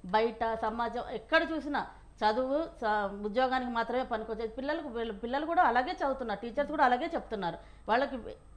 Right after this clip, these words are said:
పుస్తకం కాకుండా out of bu-, బుక్లో ఏదన్నా అడిగితే వాళ్ళు చెప్పగలుగుతున్నారా? Nothing. నేను టీచర్గా ప-, వర్క్ చేసినప్పుడు నేను చాలా చూశాను ఇవి. పిల్లలు, "ఏ, ఆ, మేడం ఇదే ఉంది కదా మేడం, ఇదే చెప్తున్నారు కదా మేడం" అంటున్నారు. పిల్లల్ని మైండ్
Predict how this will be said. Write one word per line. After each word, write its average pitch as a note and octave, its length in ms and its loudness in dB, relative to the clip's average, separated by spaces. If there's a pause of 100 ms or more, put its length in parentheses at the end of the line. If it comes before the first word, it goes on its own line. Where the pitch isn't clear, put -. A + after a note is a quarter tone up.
(280)
పుస్తకం D4+ 460 0
కాకుండా C#4 440 6
out B3+ 160 2
of D4+ 320 0
bu-, B3+ 160 0
బుక్లో B3+ 360 -2
ఏదన్నా B3+ 380 0
అడిగితే A#3+ 240 -2
వాళ్ళు B3 200 0
చెప్పగలుగుతున్నారా? B3 760 -2 (520)
Nothing. F#3+ 340 -8 (420)
నేను A3 180 -2
టీచర్గా C4 420 -2
ప-, A3+ 120 -4
వర్క్ A3+ 340 2
చేసినప్పుడు A#3 400 -4
నేను A#3+ 140 -4
చాలా A3+ 420 2
చూశాను F#3 300 -6
ఇవి. D#3 180 -10 (320)
పిల్లలు, D4 280 -2
"ఏ, A#3+ 100 -2
ఆ, A3+ 340 0
మేడం B3 400 0
ఇదే B3 220 2
ఉంది D#4 180 0
కదా A#3 180 0
మేడం, A3 280 -2
ఇదే C4 260 2
చెప్తున్నారు C#4+ 360 0
కదా B3 180 4
మేడం" A#3 260 0
అంటున్నారు. G#3+ 280 -4
పిల్లల్ని B3+ 480 -2
మైండ్ A#3+ 460 -4